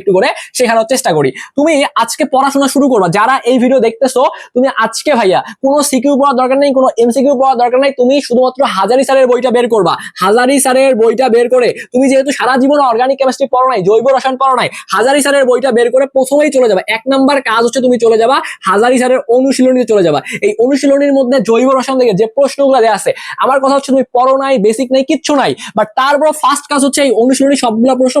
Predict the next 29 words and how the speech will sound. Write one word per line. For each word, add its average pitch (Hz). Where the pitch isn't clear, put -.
মুখস্থ 240
করে 196
ফেলা। 139
এই 220
অনুশীলনী 247
সবগুলা 214
প্রশ্ন 226
মুখস্থ 214
করে 240
ফেলা 262
এবং 247
বক্সের -
মধ্যে 269
কিছু 262
এমসিকিউ 233
আছে, 294
এই 233
বক্স 220
মুখস্থ 208
করে 170
ফেলা। 143
তাহলে 214
বক্স 269
এবং 277
অনুশীলনী, 220
আমি 262
অর্গানিক 247
পড়ি 277
নাই, 285